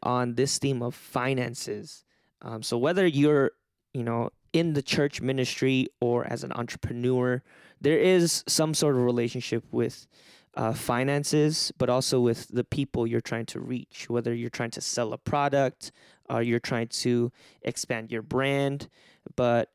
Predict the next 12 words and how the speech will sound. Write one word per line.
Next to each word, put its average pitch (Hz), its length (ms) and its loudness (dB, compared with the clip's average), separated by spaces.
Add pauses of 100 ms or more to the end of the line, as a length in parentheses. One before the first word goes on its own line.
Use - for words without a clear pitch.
in 123 100 -2
particular 131 680 2
for - 180 -2
your 135 500 2
experience 117 560 -2
and 120 120 -6
your 123 160 4
journey, 120 500 -4
Jeremy, 123 480 -4
this 123 300 -2
is, 117 240 -2 (420)
uh, 117 380 0